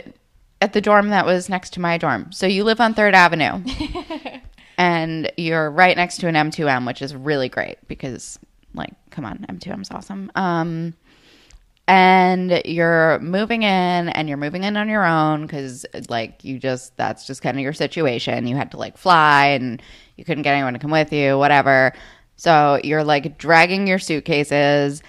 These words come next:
Speaker 1: and it's this whole to-do, and you're, like, trying to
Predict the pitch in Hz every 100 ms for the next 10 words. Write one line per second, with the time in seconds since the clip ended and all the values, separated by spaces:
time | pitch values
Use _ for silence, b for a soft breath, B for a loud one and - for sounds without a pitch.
0 | b - 139 143 139 92 - - 143 165
1 | 233 196 165 151 139 135 135 131 B B
2 | B - 160 156 147 143 143 139 123 b
3 | b _ _ 147 147 156 151 151 143 175
4 | 165 175 185 202 190 180 170 -